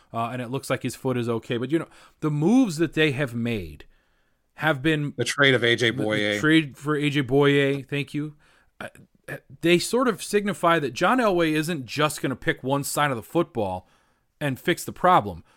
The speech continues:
Speaker 1: John Elway's going to not only t-, put together a defense that can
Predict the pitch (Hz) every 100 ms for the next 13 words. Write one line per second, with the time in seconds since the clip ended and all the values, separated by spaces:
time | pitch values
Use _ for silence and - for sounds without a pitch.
0 | _ _ _ 170 208 226 190 165 160 160
1 | 156 - 143 123 135 170 175 156 135 120
2 | - _ _ _ - - 135 143 131 113
3 | 113 135 135 120 - 120 - 123 117